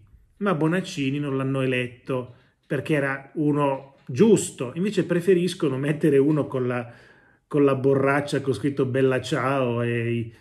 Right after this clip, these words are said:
il voto ai sedicenni, lo ius soli come priorità. Vabbè, insomma, Renzi se la starà ridendo e dirà: "Mamma mia, guarda cosa sono andati a prendersi di nuovo", fantastico, perché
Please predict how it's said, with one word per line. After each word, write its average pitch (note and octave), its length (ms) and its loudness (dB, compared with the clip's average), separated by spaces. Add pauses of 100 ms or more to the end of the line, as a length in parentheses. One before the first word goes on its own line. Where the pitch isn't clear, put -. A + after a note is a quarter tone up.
(120)
il B2+ 140 -4
voto D3 280 2
ai C3 120 4
sedicenni, B2+ 880 -2
lo A#2+ 120 -2
ius A#2+ 340 -4
soli C3 400 0
come A#2+ 220 -6
priorità. A#2+ 840 -4 (340)
Vabbè, B2+ 420 0
insomma, B2+ 580 -2 (320)
Renzi G#3 400 2
se D#3+ 140 0
la C3+ 100 2
starà C#3 280 -2
ridendo C3+ 280 0
e B2+ 40 2
dirà: B2+ 180 2
"Mamma C3 580 -2
mia, C3 280 -4
guarda C#3+ 420 -2
cosa C#3 220 -2
sono C#3 180 -6
andati C3+ 320 -2
a B2+ 40 -2
prendersi C#3 680 -2
di B2 160 -2
nuovo", B2+ 320 -2
fantastico, A#2 1040 -8
perché D#3+ 360 -6